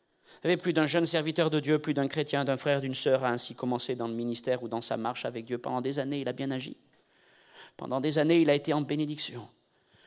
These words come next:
Jusqu'au jour, quelque chose a changé dans son cœur.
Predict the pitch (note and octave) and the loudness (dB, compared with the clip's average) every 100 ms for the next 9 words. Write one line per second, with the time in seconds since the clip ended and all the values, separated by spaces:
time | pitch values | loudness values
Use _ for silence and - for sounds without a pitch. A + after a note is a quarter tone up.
0 | _ - C3 - C#3 A#2 A#2 - - _ | _ -10 -8 -4 -4 -4 -6 -8 -18 _
1 | _ _ _ _ _ _ _ _ _ - | _ _ _ _ _ _ _ _ _ -6
2 | C3 B2+ - B2 A2 - A2+ G2 F#2 E2+ | -6 -4 -4 -4 -4 -4 -4 -6 -8 -8
3 | - - - - - | -10 -12 -14 -16 -18